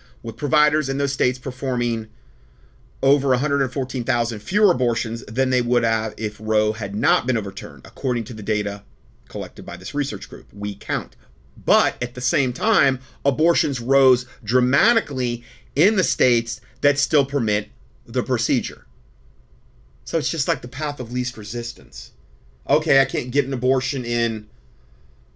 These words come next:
I don't know, name a state that does, or Georgia, I don't know. So I'll just go to wherever. I'll go to another state. That's basically what it's talking about here.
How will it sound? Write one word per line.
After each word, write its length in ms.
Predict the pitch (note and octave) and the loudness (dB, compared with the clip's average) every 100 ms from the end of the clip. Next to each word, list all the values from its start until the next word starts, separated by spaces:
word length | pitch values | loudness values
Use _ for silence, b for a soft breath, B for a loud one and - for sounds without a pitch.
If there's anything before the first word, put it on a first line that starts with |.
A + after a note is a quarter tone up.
| - - | -18 -8
I 100 | A2+ | -8
don't 140 | G#2+ | -6
know, 240 | F#2 - - - | -10 -14 -20 -8
name 280 | A#2+ A#2 A2+ | -2 -2 -2
a 40 | |
state 420 | - B2 F#2 F2 - - G2 A#2 - | -2 -2 -6 -8 -18 -20 -20 -18 -8
that 160 | A2+ - | -8 -6
does, 240 | G#2+ F#2+ | -8 -8
or 40 | |
Georgia, 460 | G2+ B2 A#2+ G#2+ F#2+ | -4 0 0 -2 -6
I 140 | A2 B2 | 0 0
don't 160 | G#2+ | 0
know. 240 | G2 F2 E2 - - - - - - - | -8 -14 -18 -20 -20 -20 -20 -20 -20 -14
So 180 | - | -2
I'll 100 | D3 | 0
just 220 | B2+ C3 - | 0 -4 -2
go 80 | |
to 220 | A#2+ G#2+ - | -2 -2 -6
wherever. 560 | - A2 A2 A2 E2+ - - - | -4 0 2 0 -2 -14 -20 -20
I'll 80 | G2 | -6
go 100 | G#2+ | -4
to 80 | G2+ | -4
another 240 | G2+ F#2+ | -6 -8
state. 320 | - - - - - - - - - - - - | -12 -14 -16 -20 -20 -20 -20 -20 -20 -20 -20 -16
That's 160 | G2 - | -14 -14
basically 540 | - B2+ B2 A#2+ G#2 | -2 -2 0 -6 -6
what 140 | F#2+ | -6
it's 120 | F#2 - | -10 -8
talking 300 | G#2 F#2+ F#2 | -8 -8 -14
about 240 | - - | -20 -20
here. 140 | - | -20